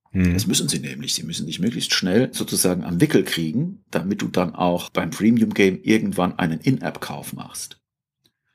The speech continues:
Speaker 1: Genau, das ist nämlich das, die Idee beim Freemium. Du kannst einfach spielen, ohne dass du irgendwie Geld einsetzt.
Speaker 2: Mhm.
Speaker 1: Aber dann gibt's Momente,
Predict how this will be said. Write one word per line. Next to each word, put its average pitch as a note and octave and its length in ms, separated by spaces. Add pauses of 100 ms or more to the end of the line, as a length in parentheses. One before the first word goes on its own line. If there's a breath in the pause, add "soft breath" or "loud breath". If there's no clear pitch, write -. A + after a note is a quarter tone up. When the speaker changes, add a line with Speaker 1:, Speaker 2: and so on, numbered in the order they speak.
(340)
Speaker 1:
Genau, F2 300 (100)
das F#2+ 160
ist G2+ 80
nämlich G#2 180
das, - 280
die F#2 160
Idee F#2 240
beim A#2 200
Freemium. G#2 480
Du F#2 100
kannst - 480 (100)
einfach F2+ 320
spielen, C#3 400
ohne B2 380
dass - 240
du F#2+ 80
irgendwie E2+ 220
Geld F2+ 500
einsetzt. G#2 640
Speaker 2:
Mhm. - 60 (520 loud breath)
Speaker 1:
Aber G2+ 240
dann G#2+ 220
gibt's - 280
Momente, A2 720